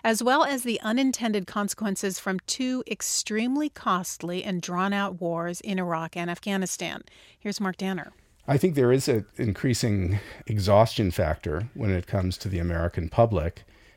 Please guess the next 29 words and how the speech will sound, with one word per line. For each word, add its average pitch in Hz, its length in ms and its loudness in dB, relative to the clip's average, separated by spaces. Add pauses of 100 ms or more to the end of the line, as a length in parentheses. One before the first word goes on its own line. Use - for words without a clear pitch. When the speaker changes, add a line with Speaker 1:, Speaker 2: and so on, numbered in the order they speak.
Speaker 2:
with 95 180 2
foreign 87 340 0
interventions. 92 720 -2
I 95 120 -2
think 95 360 -4
that's 92 800 -2 (480)
absolutely 98 540 2
true. 90 400 0
It's 98 160 -2
not 143 220 6
simply 107 440 4 (360)
exhaustion 104 640 2
with 90 120 0
foreign 95 240 0
interventions. 87 920 0 (400)
It's - 180 0
exhaustion 101 600 4
and 90 120 0
frustration 101 840 0
when 90 100 0
it 92 140 -2
comes 110 320 4
to 95 280 -2
interventions 101 720 2
that 92 120 -2
are 85 100 -2
sold 95 680 2 (420)
as 92 340 2
neat, 110 540 2